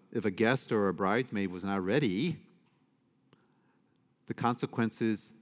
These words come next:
were extreme embarrassment socially for that person. So,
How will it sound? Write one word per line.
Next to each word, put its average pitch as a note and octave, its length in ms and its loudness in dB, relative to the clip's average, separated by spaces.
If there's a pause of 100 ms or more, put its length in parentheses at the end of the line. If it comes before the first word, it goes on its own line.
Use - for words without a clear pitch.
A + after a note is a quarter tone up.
(240)
were G#2+ 400 2
extreme C#3 720 0
embarrassment G#2 880 2 (160)
socially G#2 540 0
for G2+ 160 -4
that E2+ 220 -4
person. - 540 -6 (1900)
So, G2 420 -2